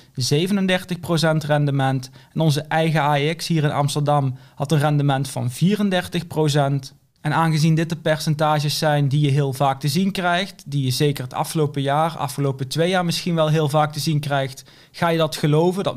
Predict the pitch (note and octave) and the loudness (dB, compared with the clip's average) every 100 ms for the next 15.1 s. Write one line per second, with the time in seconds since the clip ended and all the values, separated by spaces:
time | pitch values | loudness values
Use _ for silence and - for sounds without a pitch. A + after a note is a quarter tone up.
0 | C3 C3+ E3 G3 F3+ F#3+ F3+ F3+ E3 D#3+ | -2 0 0 0 0 -2 0 0 0 2
1 | D#3 E3 D3+ C3+ D#3+ C#3+ C#3 D3 B2+ C3+ | 0 0 0 -2 -4 -4 -4 -2 0 2
2 | F#3 D#3 C3+ D3+ C#3+ - C#3 B2+ D3+ C3+ | 2 2 -2 -4 -2 -2 -2 -2 -2 -2
3 | C3 - - - C#3+ C#3 C3 E3+ E3 D#3+ | -4 -18 -20 -14 -4 -4 0 2 2 0
4 | D3+ - C#3+ D3 C#3 D#3+ D3 C#3 C3 - | -2 -4 -4 -2 0 0 2 0 -4 -14
5 | - D3 D#3 D#3 D3 C#3+ - F3+ F#3 D#3 | -6 -2 0 2 2 0 0 0 2 2
6 | D3 D#3 E3+ D3 C#3+ B2+ E3+ F#3+ D#3+ C#3+ | 2 2 0 0 -2 -2 0 0 0 0
7 | E3 D#3+ - - - C#3+ C3+ E3 D#3 D3 | 0 0 -4 -16 -10 -6 -2 0 0 2
8 | D#3+ - D3+ C3+ C3 - C#3 C#3 D3+ D#3 | 0 0 -2 -2 -4 -2 -2 0 0 0
9 | D#3+ D#3 E3 C3 B2 C#3+ C#3 C3+ C#3+ C#3 | -2 -4 -2 -4 -2 -2 -2 -2 0 0
10 | C3 - C#3 F3+ D#3+ F3+ F3 E3 D#3+ D#3 | -2 -2 0 2 2 0 2 0 0 -2
11 | D3 C#3 D3+ C#3+ C#3 C3+ - - D3 F3 | -2 -4 -2 0 -2 -6 -14 -10 0 2
12 | E3+ D3 D#3 D3 C#3+ C#3 C#3+ C#3 C#3 D3 | 2 2 2 2 0 -2 -2 -2 -2 0
13 | C#3 C3+ B2+ B2 B2+ B2+ A2+ B2 D#3+ F#3 | -2 -2 -6 -4 -4 -4 -4 0 0 2
14 | D#3+ E3+ D#3+ - D3+ D#3+ D3 C#3 C#3+ C#3+ | 0 -2 -2 -2 0 2 2 0 -2 -4